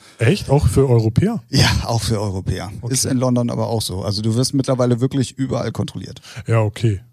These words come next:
Speaker 2: Also so Labi-, Larifari, als wir in die Schweiz geflogen sind, so ist es, wenn du nach London fliegst, nicht und auch nicht nach Barcelona, nach Spanien.
Speaker 1: Ach was, okay.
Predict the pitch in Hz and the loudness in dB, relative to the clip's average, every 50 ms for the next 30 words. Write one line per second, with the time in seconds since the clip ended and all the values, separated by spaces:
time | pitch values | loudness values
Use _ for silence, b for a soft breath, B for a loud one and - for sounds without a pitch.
0 | _ _ _ _ _ _ 143 143 139 131 123 117 147 147 143 151 156 160 165 151 | _ _ _ _ _ _ 2 2 4 2 2 4 4 6 6 6 4 4 2 -2
1 | 147 135 135 143 147 147 151 135 - 156 151 160 165 165 147 - 131 - - 151 | -2 0 0 0 0 0 -2 0 0 0 2 2 0 -2 -2 -2 -4 -2 0 0
2 | 143 135 120 104 131 135 156 - - 180 - - 175 165 156 143 151 160 160 147 | 0 0 0 2 2 0 0 0 -4 -4 0 0 0 0 0 0 0 0 0 -2
3 | - 151 127 127 139 143 147 127 143 135 135 135 127 120 123 131 139 151 160 160 | -2 -2 -2 0 -2 -2 -2 -2 0 0 2 2 2 2 4 4 2 2 0 -2
4 | 147 - 165 160 - - 165 165 165 160 123 120 127 117 117 131 135 139 135 123 | -2 -2 -4 -4 -4 -2 -2 -2 -2 -2 -2 -2 -2 0 0 2 2 4 4 4
5 | 135 127 107 - 120 117 - 120 113 107 107 107 104 107 107 98 - - - 95 | 2 0 0 -2 -4 -4 -2 -4 -2 -2 -2 -2 -2 -2 -4 -4 -6 -6 -8 -8
6 | 104 104 117 - 208 240 - - 120 123 113 - - 135 127 113 - - - 123 | -8 -10 -6 -6 -6 -2 0 2 2 2 0 0 -4 -8 -8 -8 -8 -6 -4 -4
7 | 123 | -4